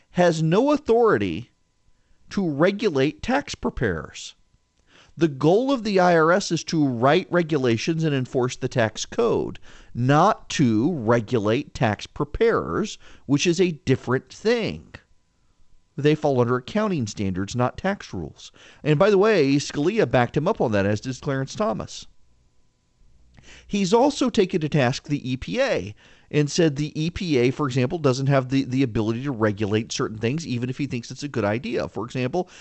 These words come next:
he said the E P A doesn't have the power to regulate, uh, carbon emission standards because Congress hasn't given them that power. Um, pretty big deal here in rolling back the regulatory state and constraining it,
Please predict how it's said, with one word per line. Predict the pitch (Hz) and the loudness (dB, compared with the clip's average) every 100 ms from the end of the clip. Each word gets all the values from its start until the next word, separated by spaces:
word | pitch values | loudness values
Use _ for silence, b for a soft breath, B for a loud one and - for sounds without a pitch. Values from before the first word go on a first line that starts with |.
| B | B
he | - | -4
said | 165 | -2
the | 151 160 | -2 -2
E | 151 | -4
P | 160 151 | 0 0
A | |
doesn't | 117 127 131 156 | 2 0 2 0
have | 147 143 | 0 0
the | 143 | -2
power | - - 113 101 143 | -4 0 2 2 0
to | - 160 | -2 -6
regulate, | 104 117 160 175 180 123 90 113 - B B B | -2 0 0 0 -2 0 -2 -2 -6 B B B
uh, | 123 127 | -4 -4
carbon | - - 202 214 160 | -2 2 2 2 2
emission | 107 - 107 | 0 -2 -6
standards | - 98 151 | -4 -4 -4
because | - - 196 | -6 -6 -6
Congress | - 131 113 135 | -2 0 0 -2
hasn't | 127 117 139 | -2 -2 -4
given | 120 107 | -4 -4
them | 110 123 | -4 -6
that | 151 | -6
power. | 208 233 107 - _ _ _ _ _ _ _ _ _ _ _ _ _ _ b b b b b - | -6 -4 -6 -10 _ _ _ _ _ _ _ _ _ _ _ _ _ _ b b b b b -6
Um, | 120 123 117 123 - _ _ _ _ - - | 0 2 0 -4 -14 _ _ _ _ -20 -6
pretty | 302 302 | 0 0
big | - 180 147 | 0 -2 -4
deal | 240 220 123 | -4 -2 -2
here | 101 80 - | -2 -4 -2
in | 120 113 | -2 0
rolling | 127 151 170 | 2 2 0
back | 151 147 | 0 -2
the | 151 | -2
regulatory | 170 190 165 113 | -6 -6 -6 -6
state | 104 107 | -4 -4
and | 101 - | -4 -4
constraining | 123 - - 160 214 226 160 98 | -6 -6 -8 -4 -2 -2 -2 -4
it, | 76 - | -6 -12